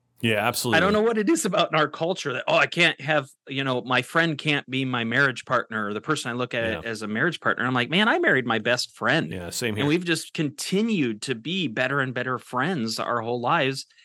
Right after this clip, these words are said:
Speaker 2: And we actually work it. Now, we don't like the same stuff, but we work at liking some of the same stuff, you know, or being interested in each other's worlds. And, "Man, if you can marry a friend, that's awesome." And then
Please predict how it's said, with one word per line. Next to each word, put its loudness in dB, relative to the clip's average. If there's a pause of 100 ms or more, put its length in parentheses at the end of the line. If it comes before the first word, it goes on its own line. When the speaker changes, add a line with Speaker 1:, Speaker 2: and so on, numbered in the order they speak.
(520)
Speaker 2:
And 2
we 4
actually 2
work -2
it. 0
Now, 2
we -2
don't 0
like -2
the -4
same -2
stuff, 2
but -2
we 0
work -2
at -2
liking -2
some -6
of -4
the -4
same -6
stuff, -4
you 0
know, 2
or 2
being 0
interested -4
in -2
each -4
other's -2
worlds. -2 (680)
And, 0
"Man, 2
if -6
you -2
can -2
marry 2
a 0
friend, -2
that's -6
awesome." -2
And 2
then 2